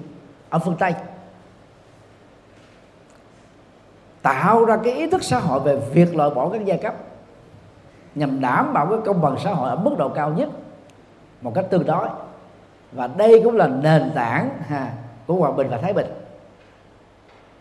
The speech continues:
Thì trong cái cuộc cách mạng, à, ánh sáng đó, vốn là được dịch nghĩa từ chữ enlightenment, tức là giác ngộ á,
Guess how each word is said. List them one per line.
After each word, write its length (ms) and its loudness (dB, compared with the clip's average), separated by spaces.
Thì 80 -4
trong 220 4
cái 80 8
cuộc 200 6
cách 100 4
mạng, 400 4
à, 280 4
ánh 120 -2
sáng 340 0
đó, 80 -2
vốn 200 4
là 80 4
được 200 2
dịch 160 2
nghĩa 220 0
từ 120 2
chữ 480 2
enlightenment, 680 2
tức 80 2
là 60 4
giác 240 2
ngộ 220 2
á, 100 0